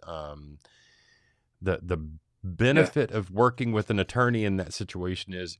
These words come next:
Speaker 1: if you find out that they're out there doing dastardly deeds or, or representing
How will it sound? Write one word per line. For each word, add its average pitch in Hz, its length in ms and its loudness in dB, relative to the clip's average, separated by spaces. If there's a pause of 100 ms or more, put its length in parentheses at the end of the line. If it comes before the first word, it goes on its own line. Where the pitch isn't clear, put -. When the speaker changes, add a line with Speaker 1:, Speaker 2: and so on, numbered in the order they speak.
(100)
Speaker 1:
if 101 240 -4
you 98 100 -2
find 113 500 2
out 107 260 -2
that 95 140 -4
they're 95 160 0
out 90 160 0
there 92 80 -4
doing 87 300 -6
dastardly 80 640 -8
deeds 73 380 -16
or, 82 160 -2
or 85 160 -12
representing 82 720 -4